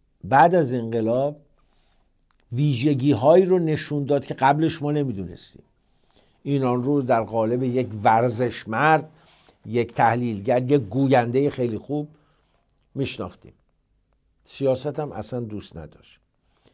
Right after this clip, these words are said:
ولی بعد در قالب یک ایرانگرد چهار میلیون کیلومتر راه بره دور ایران، هر جا رو بگی. فکر کنم چهار میلیون گفتن یه جا.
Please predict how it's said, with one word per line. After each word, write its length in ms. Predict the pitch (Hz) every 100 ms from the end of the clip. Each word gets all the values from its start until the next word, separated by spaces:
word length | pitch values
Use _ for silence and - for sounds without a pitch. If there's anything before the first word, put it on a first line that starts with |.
| _ _ _ _ _ _ _ -
ولی 200 | 151 180
بعد 500 | 180 - 156 180 180
در 160 | 127
قالب 500 | 123 - 120 127 160
یک 340 | 170 160 175 -
ایرانگرد 1000 | 170 139 131 123 113 120 139 160 127 - _ _ _ _ _ -
چهار 540 | - 120 - - 196
میلیون 920 | 190 165 160 156 147 147 190 185 147
کیلومتر 720 | 123 131 131 120 139 127 123 _ _ _ _ _ _ _ _ _ _ _ _ _ _ 123
راه 320 | 98 104 -
بره 240 | 76 60 - _ _ _ _ -
دور 220 | 107 110
ایران، 420 | 107 90 80 64 - _ _ _
هر 160 | 92
جا 200 | 104 104
رو 120 | 98 80
بگی. 280 | - - _ _ _ _ _ _ _ _ _ _ _ _ _
فکر 140 | - 113
کنم 220 | 127 127
چهار 260 | - 123 139
میلیون 380 | 135 101 95
گفتن 380 | 95 104 - 104
یه 140 | 95 92
جا. 220 | 85